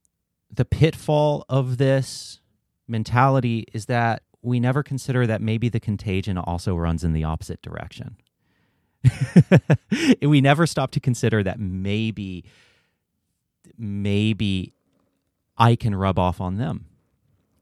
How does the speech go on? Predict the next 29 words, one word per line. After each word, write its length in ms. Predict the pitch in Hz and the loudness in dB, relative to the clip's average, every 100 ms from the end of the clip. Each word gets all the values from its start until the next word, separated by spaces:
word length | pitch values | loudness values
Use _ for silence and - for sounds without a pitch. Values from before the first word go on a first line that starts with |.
| _ _ _ | _ _ _
and 160 | 123 113 | 0 2
that 160 | 104 101 | 2 2
there 140 | 107 | 0
can 340 | - 107 98 101 | 0 -2 -2 -4
actually 420 | 98 98 - 107 | -4 -4 -4 -6
be 300 | 95 101 95 | -6 -8 -8
kind 240 | - - 101 | -8 -4 -2
of 160 | 90 | -2
this 200 | 87 87 | -2 -2
mutual 600 | 95 90 104 - 107 95 | -2 -4 -4 -4 -4 -2
exchange. 640 | 95 - - 135 107 - - | -2 -6 -6 -6 -8 -12 -4
And 140 | 117 113 | 2 4
that 180 | 127 71 - | 2 -2 -2
completely 640 | 127 - 139 135 117 110 | 0 0 -2 2 2 2
transforms 1080 | - 113 101 - 170 170 90 98 120 - - _ - | 0 -2 -2 -4 -2 -2 -2 -4 -8 -14 -20 _ 0
the 160 | 117 | 4
relationship. 800 | 123 123 147 - 117 - 92 90 - _ _ _ _ _ _ _ _ - | 6 6 2 2 -2 -2 -10 -10 -16 _ _ _ _ _ _ _ _ 0
And 540 | 127 127 131 123 127 | 4 6 6 4 0
so 500 | - - 135 127 120 113 | -2 4 6 8 6 4
there 200 | 127 123 | 0 2
is 320 | 123 123 107 | 2 0 0
this 220 | 120 - | -2 -2
feeling 480 | - 123 127 127 123 | -2 0 2 0 -2
of 260 | 113 107 | -4 -6
complicity 880 | - 101 - 117 117 127 139 135 135 - | -4 -4 0 2 2 0 -2 -2 -2 -2
and 180 | 101 | -2
contagion 1000 | - 98 92 127 143 143 92 85 87 98 - | -2 -4 -2 -2 -2 -2 -2 -4 -6 -8 -10
when 460 | 95 101 104 101 92 | -6 -2 0 0 -2
we 640 | 101 101 98 95 95 | -2 0 0 0 -4